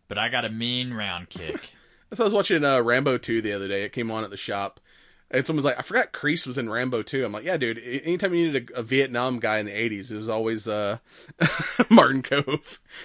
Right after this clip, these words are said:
Speaker 2: <laughs> That dude is in, like, everything. Uh, so as we kinda wrap, uh, this up, uh, do you, uh, what's your, uh, thoughts on this here cigar?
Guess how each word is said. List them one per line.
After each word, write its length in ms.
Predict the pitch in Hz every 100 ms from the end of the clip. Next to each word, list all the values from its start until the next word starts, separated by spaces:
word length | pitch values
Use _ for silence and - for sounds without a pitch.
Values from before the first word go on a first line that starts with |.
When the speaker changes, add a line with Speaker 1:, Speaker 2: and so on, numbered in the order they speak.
| -
Speaker 2:
<laughs> 340 | 202 - -
That 180 | 190 151
dude 220 | 170 160
is 100 | 147
in, 120 | 139
like, 220 | 123 113 -
everything. 560 | 120 117 113 104 98 101 _ - - - - -
Uh, 300 | - 139 147
so 260 | 131 175 156
as 140 | 147
we 80 | 147
kinda 240 | 139 175 139
wrap, 400 | 131 143 139 -
uh, 260 | 127 120 120 123 139
this 360 | 123 127 123 -
up, 300 | 113 - - -
uh, 200 | 113 110
do 160 | 117 117
you, 280 | 117 113
uh, 260 | 113 110 107 110 - _ _ _ -
what's 160 | 151
your, 180 | 147 131
uh, 120 | 120 - _ - _ _ - - _ _
thoughts 280 | - 131 123
on 60 | 120
this 120 | 117
here 140 | 127
cigar? 500 | 117 120 113 123 107